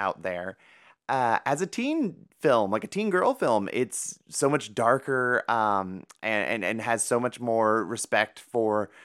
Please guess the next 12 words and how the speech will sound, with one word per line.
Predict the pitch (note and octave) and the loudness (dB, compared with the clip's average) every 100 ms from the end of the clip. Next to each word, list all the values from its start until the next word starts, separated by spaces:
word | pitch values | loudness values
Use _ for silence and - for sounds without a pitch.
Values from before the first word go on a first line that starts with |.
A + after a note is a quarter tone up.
| _ B2+ | _ -8
growing | B2 A#2+ A#2 A#2 G#2+ | -2 4 4 4 2
up | G#2+ - - | 0 0 -8
and | A2 A2 A#2 | -8 -6 -8
feelings | - G#2 G#2 A#2 B2 B2+ B2 | -6 -2 0 0 -2 -4 -6
and | - G#2 G2+ G2 E2+ | -6 -6 -4 -6 -8
bleakness | G2+ A2+ - C3+ C3 - - | -8 -8 -8 -4 -4 -4 -6
and | G2 G2 F#2 B1 - - | -6 -6 -8 -12 -18 -10
the | - | -6
harsh | F#2+ G2+ F#2+ A2 | -2 -2 -4 -4
realities | G2+ G2+ G#2+ G#2+ | -2 -2 -2 -4
of | G#2+ | 2
life | A#2+ C#3 | 2 2